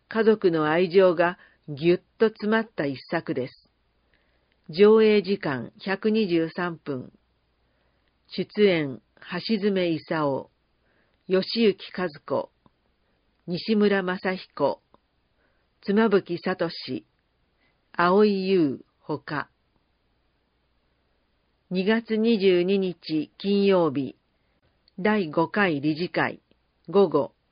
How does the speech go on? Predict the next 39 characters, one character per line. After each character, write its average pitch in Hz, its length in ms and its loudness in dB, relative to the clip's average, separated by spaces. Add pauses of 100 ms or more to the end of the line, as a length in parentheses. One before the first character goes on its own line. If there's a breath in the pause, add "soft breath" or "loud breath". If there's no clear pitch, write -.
(640)
総 220 320 6
合 220 220 4
福 - 260 -6
祉 214 220 -4
セ 214 160 2
ン 190 80 -4
タ 131 440 -4
ー - 100 -20
研 214 240 2
修 233 260 -2
室 - 280 -10
に 135 160 -4
お 131 140 -4
い 131 100 -8
て。 - 260 -8 (2000)
三 226 220 -2
月 185 220 -4 (160)
一 185 220 -2
日 170 340 -6
金 196 280 -2
曜 175 260 2
日、 123 240 -8 (640)
中 180 300 0
山 160 460 0 (120)
ケ 202 180 4
ー 226 160 4
エ 214 60 8
ル 220 100 2
シ 208 280 -4
ー 202 60 -8
コ 208 180 0
ン 190 60 -4
サ 147 220 -4
ー 139 40 -8
ト - 360 -6 (260)
二 175 180 -2
千 175 380 -2
十 165 280 0
九。 139 420 -4